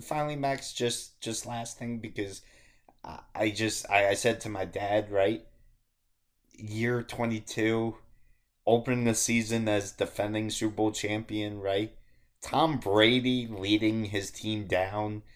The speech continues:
final game-winning field goal in the final seconds. I mean, it, it, it can't, like, really,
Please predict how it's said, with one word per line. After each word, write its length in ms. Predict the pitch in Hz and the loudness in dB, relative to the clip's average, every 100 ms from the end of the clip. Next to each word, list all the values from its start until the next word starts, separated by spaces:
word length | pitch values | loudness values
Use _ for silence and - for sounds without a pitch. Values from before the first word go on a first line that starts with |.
| - _ _ _ - | -20 _ _ _ -20
final 880 | - - 101 104 107 110 110 107 - - - _ _ _ _ - 107 | -6 -2 0 2 4 4 4 0 -6 -18 -20 _ _ _ _ -14 -8
game-winning 880 | 104 101 104 107 110 101 101 107 101 | 0 2 2 0 -2 -2 -2 -2 -6
field 320 | - 101 104 | -6 -2 0
goal 140 | 104 107 | 0 0
in 80 | |
the 80 | 98 | -2
final 420 | - 87 95 101 | -8 -10 -4 -2
seconds. 580 | 95 101 95 113 117 - - | -4 -6 -8 -6 -6 -8 -8
I 60 | |
mean, 380 | 113 117 110 - - | -4 -4 -4 -12 -4
it, 60 | 131 - | -2 -2
it, 180 | - 139 - | -4 -6 -4
it 220 | 156 143 | -6 -4
can't, 340 | - 240 320 - - - - - - - - | -4 -2 -4 -8 -20 -14 -10 -10 -12 -18 4
like, 340 | 156 147 - - - | 10 10 10 -8 -4
really, 720 | 131 151 202 214 220 - - | 6 8 8 6 -2 -4 -10